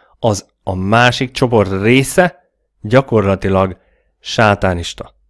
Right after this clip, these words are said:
Érdekes módon Iskariótes Júdás neve az angolban, ugye, Judas Iscariot, tizenhárom betű.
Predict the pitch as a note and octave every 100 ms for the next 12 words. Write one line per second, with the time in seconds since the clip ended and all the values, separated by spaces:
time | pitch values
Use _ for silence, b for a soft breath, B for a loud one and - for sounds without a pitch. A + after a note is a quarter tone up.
0 | _ _ _ _ - C#3+ E3 D#3 - C#3+
1 | C3+ B2+ C#3 - C#3+ C3+ C3+ B2+ A#2+ C3
2 | C3 B2 G#2+ - A#2 A#2 G#2 G2+ - _
3 | _ G#2+ G#2 - C3+ C3+ A2 G2 F#2 G2
4 | G2+ G2+ G#2 G2+ F#2+ A#2 B2 G#2+ - A2
5 | - - B2+ G2 F#2 - - _ - -
6 | C#3 G2+ G#2+ G2+ F#2 F2+ G2 -